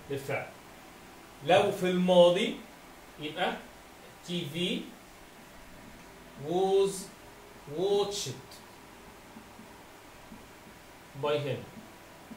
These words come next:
ده في الماضي البسيط، ماضي بسيط بحط was او were تصريف ثالث الفعل، يبقى تم الفرجة على التلفزيون بواسطته. يبقى هنا ماضي مستمر، لكن هنا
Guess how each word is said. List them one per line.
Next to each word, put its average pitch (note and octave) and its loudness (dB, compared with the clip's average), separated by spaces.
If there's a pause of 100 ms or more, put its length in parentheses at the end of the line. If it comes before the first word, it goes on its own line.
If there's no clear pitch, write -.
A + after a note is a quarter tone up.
(460)
ده D#3 4
في D3+ 2
الماضي F3 4
البسيط، E3 0 (320)
ماضي E3+ 0 (880)
بسيط D3 -2 (200)
بحط E3 -2
was E3+ -2
او E3 0
were B3+ 6
تصريف G3 -4
ثالث F#3 2
الفعل، C#3+ -4 (340)
يبقى E3+ -2 (480)
تم F3+ 6 (360)
الفرجة E3 0
على F3+ 4
التلفزيون D3+ 0
بواسطته. D#3+ 6 (1120)
يبقى C#3 -4
هنا C#3+ 2 (640)
ماضي E3 4
مستمر، F#3 2 (140)
لكن D3 -4
هنا E3+ 2